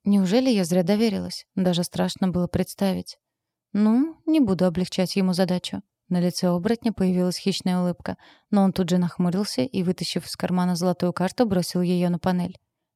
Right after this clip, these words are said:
«Это тебе на расходы». Стало неприятно. Вот совсем вернулась и не смотрела на него. Совсем уже. Да за кого он меня принимает? «Ох, ни черта себе какая!» буркнул себе под нос оборотень. «Замечу, что запаха зверя тоже не чувствовала. Кто же такие Царёвы?»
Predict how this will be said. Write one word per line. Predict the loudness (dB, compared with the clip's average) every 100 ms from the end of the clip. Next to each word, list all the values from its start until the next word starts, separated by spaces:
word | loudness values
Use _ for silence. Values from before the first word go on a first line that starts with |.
| -4
«Это | -4 -4
тебе | -4 0
на | 2
расходы». | 0 2 2 2 -4 _ _ _ _
Стало | -18 -4 -2 0
неприятно. | -2 -2 -2 -2 -6 -10 -10
Вот | -10 -10
совсем | -10 -4 -2
вернулась | 0 0 -2
и | -2
не | -2
смотрела | -2 -4 0 0 0
на | -2
него. | -2 -4 -8 _ _ _
Совсем | -4 -4 -2 -2 -2
уже. | -2 -4 -8 -6
Да | -2
за | -2
кого | -2 2
он | 2 2
меня | 0
принимает? | 0 2 2 2 0 -8 _ _ _ _ _ -4
«Ох, | -2 2
ни | 2
черта | 2 -2 0 -2
себе | -2 -2 -2
какая!» | -4 -4 -4 -4 -8 _ -4
буркнул | 0 0 0 -4
себе | -2 -2 -2
под | 0 0
нос | 0 0
оборотень. | 0 0 -2 -2 -6 -8 _ _ _
«Замечу, | 0 4 4 2 -4
что | -4 -2
запаха | 0 -2 -4 -4
зверя | -2 0 0
тоже | 0 0 0
не | -4
чувствовала. | -6 -6 -4 -4 -4 -8 _ _ -16
Кто | -4 -2
же | -2
такие | -4 -4 -4
Царёвы?» | 0 2 2 -2